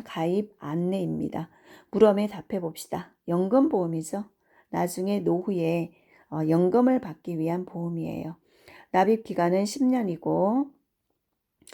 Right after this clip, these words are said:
십 년에서 계속 낼 수 있는 거죠. 최소 십 년 이상,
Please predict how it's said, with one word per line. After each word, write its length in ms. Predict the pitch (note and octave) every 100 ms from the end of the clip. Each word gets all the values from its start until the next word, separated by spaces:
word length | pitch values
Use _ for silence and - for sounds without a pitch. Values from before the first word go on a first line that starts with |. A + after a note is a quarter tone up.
| - -
십 180 | - -
년에서 460 | A3 A3 F3+ F3 F#3
계속 300 | F3+ E3+ F3+
낼 140 | D#3+
수 180 | E3+ -
있는 280 | D3+ E3 E3+
거죠. 380 | E3 D#3 G#3 G#3+ - -
최소 320 | - C#4 C#4+
십 200 | C#4 -
년 340 | C4+ C4+ C4 -
이상, 480 | - G3+ G#3+ G#3 G#3+